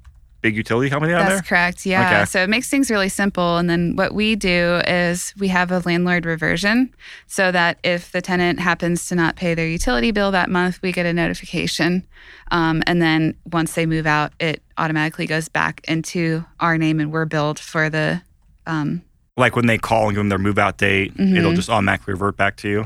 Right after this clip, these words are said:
Speaker 2: Mm-hmm.
Speaker 1: Okay, so they, they handle water, sewer, electric, gas.
Speaker 2: That's correct.
Speaker 1: Interesting.
Speaker 2: Mm-hmm.
Speaker 1: Okay.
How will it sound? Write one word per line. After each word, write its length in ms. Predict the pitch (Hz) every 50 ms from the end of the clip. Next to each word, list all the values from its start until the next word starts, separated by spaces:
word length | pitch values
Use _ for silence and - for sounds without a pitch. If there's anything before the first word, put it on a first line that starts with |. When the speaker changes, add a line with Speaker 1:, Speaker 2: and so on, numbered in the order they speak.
| 107
Speaker 2:
Mm-hmm. 220 | - 208 220 240 294 311 - _ _ _ - 117
Speaker 1:
Okay, 200 | 104 - 110 104
so 180 | - - 120
they, 260 | 113 110 117 123 127 120
they 220 | 110 120 123 127
handle 680 | 117 123 123 123 123 120 117 117 113 110 110 107 98 92 - - -
water, 380 | - 113 113 113 117 113 117
sewer, 680 | 110 - - 120 120 113 113 113 110 110 110 107 104 98 - _ _ _ _ _ _ _ _ _ _ _ _ _ _ _ _ -
electric, 420 | 101 104 107 101 - - 110 90
gas. 680 | - 98 92 92 92 92 95 92 - - - - - - - -
Speaker 2:
That's 180 | 90 85 -
correct. 540 | - - 180 175 - - - - - - -
Speaker 1:
Interesting. 600 | - 185 185 123 98 - - 202 - - 101 220
Speaker 2:
Mm-hmm. 100 | 220 -
Speaker 1:
Okay. 280 | 110 107 - 98 98 101